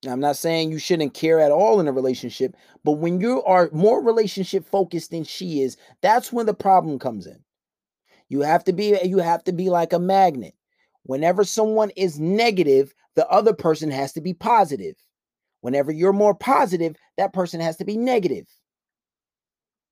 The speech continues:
You have to be the person that's a little more negative as a man. It goes back to having that power in a relationship.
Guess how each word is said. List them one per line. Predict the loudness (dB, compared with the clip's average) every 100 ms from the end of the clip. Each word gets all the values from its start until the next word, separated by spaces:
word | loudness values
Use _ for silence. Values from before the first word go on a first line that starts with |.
| _ _ _ _ _ _ _ _
You | -8 -4
have | -2 2 2 2
to | -4
be | -6 -4
the | -2 -4
person | 0 -2 -2 -6
that's | -8 -6
a |
little | -4 -2 -2
more | -2 -4
negative | -2 -4 -2 0
as | 0 -2
a | -4
man. | -2 -2 -4 -8 -12
It | -4
goes | -2 0
back | 0 -2
to | -4
having | -2 -2 0 -2
that | -4
power | -6 -4 0 0
in | -2
a |
relationship. | -4 -2 -2 -4 -12 -12 -16